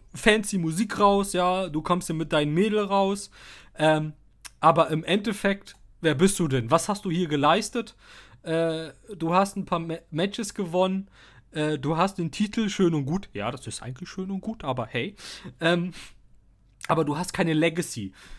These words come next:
Du ha-, du bist nicht Adam Cole, Baby. Ähm,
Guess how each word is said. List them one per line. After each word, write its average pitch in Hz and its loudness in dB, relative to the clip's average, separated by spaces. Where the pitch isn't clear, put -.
Du 127 0
ha-, 165 0
du 135 -10
bist 220 -2
nicht - 0
Adam 185 4
Cole, 196 4
Baby. 107 -4
Ähm, 151 0